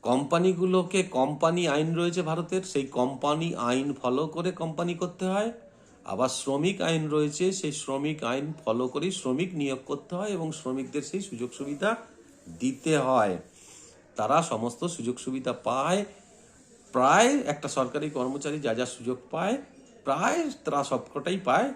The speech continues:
কিন্তু অর্থের দিক থেকে কম বেশি হয়।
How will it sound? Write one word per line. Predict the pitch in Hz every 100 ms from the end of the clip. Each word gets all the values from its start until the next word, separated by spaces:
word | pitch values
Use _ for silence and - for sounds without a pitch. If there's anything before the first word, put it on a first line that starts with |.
| - - -
কিন্তু | 123 131 -
অর্থের | 120 127 - - 294 233
দিক | 143 -
থেকে | 139 131 233 370 - - - -
কম | 151 165 185 190
বেশি | 139 127 - 143
হয়। | 110 104 95